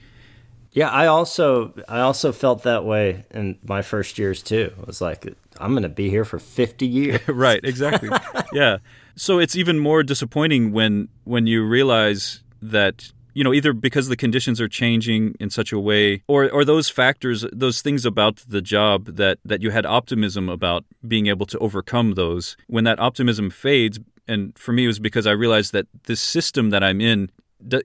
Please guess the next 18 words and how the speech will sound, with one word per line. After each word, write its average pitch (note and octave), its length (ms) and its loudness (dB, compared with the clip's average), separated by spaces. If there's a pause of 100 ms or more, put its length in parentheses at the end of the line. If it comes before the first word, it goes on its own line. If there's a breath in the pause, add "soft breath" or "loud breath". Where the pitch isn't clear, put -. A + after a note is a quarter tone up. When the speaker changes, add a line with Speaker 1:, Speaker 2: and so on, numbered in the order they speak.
Speaker 2:
can't C#3+ 260 0
accommodate A#2 720 0
those G#2 500 -4 (160)
changes G#2+ 520 -2
that, F2+ 260 -2
that F#2+ 180 -4
I F#2+ 120 0
would F#2 160 -6
like F2 160 0 (340)
to, F2 260 -8 (120)
to, D#2+ 200 -12 (120)
to F#2 100 -10
see. G#2+ 400 -4 (320 soft breath)
Uh, G#2+ 180 -2
so - 160 0
it's C#3+ 120 -2
very D#3 180 2
disappointing, C#3 580 -2